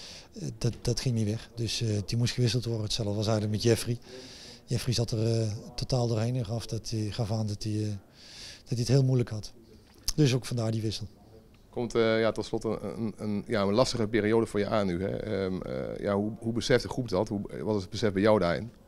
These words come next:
Speaker 1: Nou ja, eh, d-, d-, een lastige groep. Ik denk dat je doelt op de tegenstanders. En, eh, dat is op papier ook zeker zo. Wij hebben, wij hebben tegen elke tegenstander moeilijk. Eh, maar we zijn ook moeilijk te verslaan, denk ik. Zoals we be-, bewezen hebben.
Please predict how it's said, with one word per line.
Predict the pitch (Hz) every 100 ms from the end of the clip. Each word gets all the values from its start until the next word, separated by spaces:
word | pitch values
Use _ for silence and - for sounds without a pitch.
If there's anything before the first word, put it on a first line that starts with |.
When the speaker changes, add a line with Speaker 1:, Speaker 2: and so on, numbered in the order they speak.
| - - - - - - - - - - - - - - -
Speaker 1:
Nou | 143
ja, | 143 156
eh, | 165 151 143
d-, | 139 156
d-, | 151
een | 139
lastige | 143 131 139
groep. | 117 147
Ik | 135
denk | 139
dat | 135
je | 123
doelt | 143 127
op |
de | -
tegenstanders. | 139 139 131 147 143 165 - 190
En, | 135 120 117
eh, | 117 113 110
dat | 104 117
is | 120
op | 120
papier | 104 139 127
ook | 113
zeker | - 127 131
zo. | 131 143 170 -
Wij | - 131 120
hebben, | 113 117 113 113 110 107
wij | 113 117
hebben | 113 113
tegen | 120 110
elke | 123 123
tegenstander | - 123 123 135 123
moeilijk. | 123 127 135 165 -
Eh, | 117 110 113
maar | 117 117
we | 113
zijn | 117 117
ook |
moeilijk | 120 127 110
te |
verslaan, | 110 - 127 139
denk | 135 139
ik. | 143 - - - - -
Zoals | - 120
we | 131
be-, | 127 139 123
bewezen | 127 135 127 123
hebben. | 127